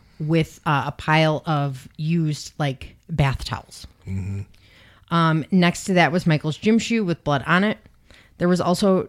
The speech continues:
Speaker 1: drying blood on Kathleen's gray sweatpants. The hip and waist area of her pants were saturated. Her bloody hands were half clenched, uh, awkwardly placed in her lap, and her shoulders were at an odd angle with her head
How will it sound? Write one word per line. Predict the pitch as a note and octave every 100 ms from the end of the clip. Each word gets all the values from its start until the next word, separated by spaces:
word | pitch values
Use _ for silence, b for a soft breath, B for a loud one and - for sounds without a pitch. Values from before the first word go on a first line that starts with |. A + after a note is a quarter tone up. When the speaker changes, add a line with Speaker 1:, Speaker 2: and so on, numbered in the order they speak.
| F3
Speaker 1:
drying | E3+ E3+ E3+ G3 E3+
blood | E3 E3
on | F3 E3+
Kathleen's | - D3+ - D#3 D#3+
gray | D3+ D#3+ D3
sweatpants. | - F#3 - B3 B3 C4+ - - _ _ _ _
The | -
hip | F3 G#3 A3
and | F3+ F3
waist | D#3 E3 -
area | E3+ E3+ E3+
of | D3
her | D#3
pants | - D3 D3+ -
were | C#3+
saturated. | - - B2 - F3 F3+ G3 G#3+ A#3+ _ b b b b b
Her | _ F#3+
bloody | G3+ G#3 G#3+
hands | G#3 G#3
were | F#3+ F3+
half | E3+ E3
clenched, | - G#3+ A3 G#3+ - - -
uh, | D#3 C#3+ -
awkwardly | E3+ F#3 F3+ E3
placed | D#3 D#3 D#3 -
in | D#3
her | D3+
lap, | C#3 C#3 F3
and | D#3
her | D#3
shoulders | D#3 - F3 F3+ F3+ F3 -
were | D#3
at |
an | D3 C3+
odd | D#3+ E3+ -
angle | D#3 D3 D3 C3
with | D3+ -
her | D3
head | - D#3+ D#3 D3+